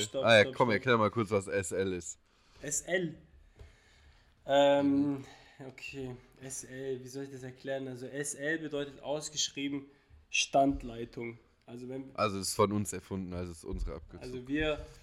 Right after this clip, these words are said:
Speaker 1: Nur, dass ihr versteht, worum es geht.
Speaker 2: wir, wenn wir S L sagen, ist das u-, unsere Standleitung und Standleitung ist, wenn wir halt einfach immer telefonieren. Und S L gibt's, äh, da gibt's auch mehrere Kategorien. Ähm,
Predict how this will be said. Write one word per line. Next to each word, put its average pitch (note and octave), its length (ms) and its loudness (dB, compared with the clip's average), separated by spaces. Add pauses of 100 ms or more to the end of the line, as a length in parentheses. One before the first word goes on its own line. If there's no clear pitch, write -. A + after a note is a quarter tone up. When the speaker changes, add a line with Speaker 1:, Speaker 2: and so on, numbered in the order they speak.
(140)
Speaker 1:
Nur, F2+ 100 -8
dass E2 140 -10
ihr E2+ 80 -10
versteht, E2+ 360 -8
worum E2 140 -12
es - 160 -8
geht. E2 160 -12 (200)
Speaker 2:
wir, C#3+ 340 -4
wenn C3+ 240 -10
wir C#3 180 -2
S A#2+ 160 -12
L D3+ 220 -2
sagen, C#3 280 -6
ist C3+ 160 -12
das C3 140 -14
u-, D#3 500 -18
unsere C3+ 560 -10
Standleitung D3 880 -2
und A#2+ 120 -12
Standleitung C3 680 -2
ist, - 300 -14
wenn A#2+ 160 -10
wir A#2+ 100 -10
halt A#2 160 -12
einfach A#2+ 280 -12
immer B2 220 -10
telefonieren. A#2+ 680 -12 (840)
Und C3+ 440 -4
S C#3 200 -4
L F#3+ 480 2 (260)
gibt's, D#3+ 360 -2 (220)
äh, C#3+ 160 -10 (180)
da C#3 100 -6
gibt's C#3 240 -12
auch C3+ 80 -10
mehrere C#3 420 -6
Kategorien. B2+ 720 -12 (720)
Ähm, B2+ 560 -8